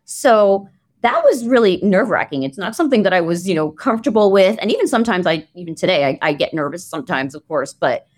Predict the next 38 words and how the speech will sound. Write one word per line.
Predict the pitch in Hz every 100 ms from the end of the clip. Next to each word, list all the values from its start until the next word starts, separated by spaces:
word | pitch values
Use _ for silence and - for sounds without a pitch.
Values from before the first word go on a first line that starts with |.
| _ 208
not | 240 -
something | 349 277
that | 233
I | 214
was | 214
just | 214
like, | 151 -
"Hey, | 302 269
I | 233
know | 233 220
I |
wanna | 202 185 180
do | 185 247
this." | 294 170 180
It |
was | 180 180
just | -
kinda, | 180 147
like, | 156 -
in | 208
my | 165
role | 170 190 233 190 175
working | 170 170 170
in | 156
communications | 156 151 151 180 180 180
and | 170
media | 160 147
relations, | 226 277 233
like, | 190 185
"Okay, | - 240
you're | 247
doing | 262 453 185
this." | 143 - -
And | 165 160 165
I | 135 139 170
started | - 190 190
doing | 226 330 202
it. | 95